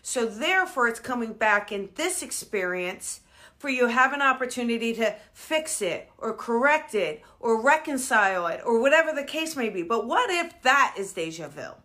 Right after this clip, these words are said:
Wouldn't that be crazy? Wouldn't it be crazy if you looked at deja vu as like, "Wow, I feel like I've been here"? Well, maybe in a past life you didn't take that chance. Maybe there was something that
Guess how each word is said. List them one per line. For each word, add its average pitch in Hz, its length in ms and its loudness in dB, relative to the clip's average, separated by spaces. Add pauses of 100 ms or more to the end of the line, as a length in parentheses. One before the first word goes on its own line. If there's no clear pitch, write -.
(560)
Wouldn't 302 200 0
that 427 140 0
be 320 140 2
crazy? 226 720 -2 (220)
Wouldn't 370 280 0
it 440 60 -10
be 349 140 2
crazy 240 640 0
if 196 160 -4
you 214 120 -4
looked 269 340 -4
at 247 120 -8
deja 247 380 0
vu 214 520 0 (360)
as 247 300 4
like, 226 180 -4
"Wow, 262 220 6
I 208 100 2
feel 269 240 0
like 247 160 0
I've 220 140 -2
been 240 160 2
here"? 208 400 -8 (260)
Well, 269 100 4
maybe 277 300 2
in 285 100 -2
a 277 60 -4
past 269 300 2
life 254 180 -4
you 254 60 -2
didn't 247 320 -4 (200)
take 285 300 -2
that 247 220 2
chance. 233 440 -4
Maybe 262 220 -2
there 262 140 2
was 247 140 2
something 262 340 -4
that 226 240 0